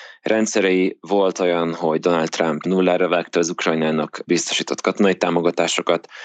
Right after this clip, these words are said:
A kongresszus kétpárti támogatás mellett, tehát a republikánusok és a demokraták összefogása mellett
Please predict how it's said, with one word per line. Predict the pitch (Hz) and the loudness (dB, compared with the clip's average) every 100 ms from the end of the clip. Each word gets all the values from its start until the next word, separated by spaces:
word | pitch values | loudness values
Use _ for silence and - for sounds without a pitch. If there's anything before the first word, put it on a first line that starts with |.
| - - - - _ _ _ | -18 -20 -20 -20 _ _ _
A | - 87 85 | -4 0 -2
kongresszus | - 117 104 95 92 - 82 - - - - | 0 0 2 0 -2 -6 -6 -4 -6 -10 -4
kétpárti | 107 92 - 87 - 87 | -2 -2 -2 -2 -2 -4
támogatás | 92 90 87 82 73 76 - | -2 0 0 -2 -4 -4 -6
mellett, | 71 76 71 - | -2 -4 -4 -6
tehát | 73 76 | -10 -8
a | 71 73 | -6 -2
republikánusok | 87 101 82 85 87 82 - - | -2 -2 -2 -2 -2 -2 -4 -4
és | - 90 | -4 -2
a | |
demokraták | 82 90 80 85 - 80 - | 0 0 0 -2 -2 -2 -2
összefogása | 82 - - 80 78 - 85 | -2 -2 -2 0 0 -2 -2
mellett | 95 98 98 - | 0 0 0 -4